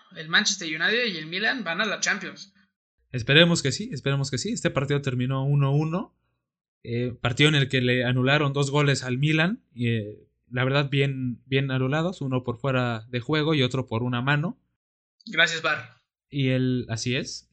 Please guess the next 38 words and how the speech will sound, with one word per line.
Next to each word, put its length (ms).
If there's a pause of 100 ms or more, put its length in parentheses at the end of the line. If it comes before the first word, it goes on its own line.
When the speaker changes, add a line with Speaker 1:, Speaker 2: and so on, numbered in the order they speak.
Speaker 2:
Y 120
el 100
Manchester 500
United, 580 (880)
pues, 340
la 140
verdad, 260
sacó 640
muy 220
buena 240
factura. 640
El 100
partido 280
era 80
para 120
que 80
lo 60
hubieran 260
perdido. 540 (680)
Pero 300
Amad 300
Diallo, 360
un 120
jovencito 800
de 100
apenas 300
dieciocho 380
años, 340
nigeriano, 580
me 120
parece. 440 (600)
No 140
es 100
cierto, 420
es 140
de, 520 (360)
es 120
costamarfileño. 920